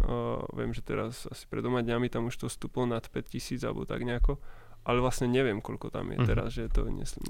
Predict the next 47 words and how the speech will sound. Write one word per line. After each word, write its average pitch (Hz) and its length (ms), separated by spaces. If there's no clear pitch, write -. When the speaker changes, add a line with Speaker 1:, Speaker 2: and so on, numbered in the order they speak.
Speaker 2:
Pripravuješ 131 480
sa 135 100
na 127 100
tie 131 120
videá 127 260
podobne, 127 300
ako 117 160
sa - 80
pripravuješ 120 460
napríklad 120 320
na 113 100
kázne 123 400
v - 80
nedeľu? 285 300
Speaker 1:
E, - 40
určitým 185 340
spôsobom 123 400
áno. 107 320
Áno, 117 280
áno. 107 200
Speaker 2:
Či - 80
máš 117 160
Speaker 1:
Mhm. 123 60
Speaker 2:
nejaký 120 180
mini 127 260
scenárik 117 560
možno, 113 600
hej, 113 240
a 110 100
nejaké 120 220
guidelines, 110 640
podľa 113 240
ktorých 113 260
ideš 113 220
v 117 80
rámci 110 160
toho 117 160
videjka. 117 340
Vieš, 135 180
čo - 100
chceš - 220
odovzdať, 131 440
vieš, 117 200
čo 107 80
chceš - 160
Speaker 1:
Mhm. 135 60
Speaker 2:
povedať. 120 340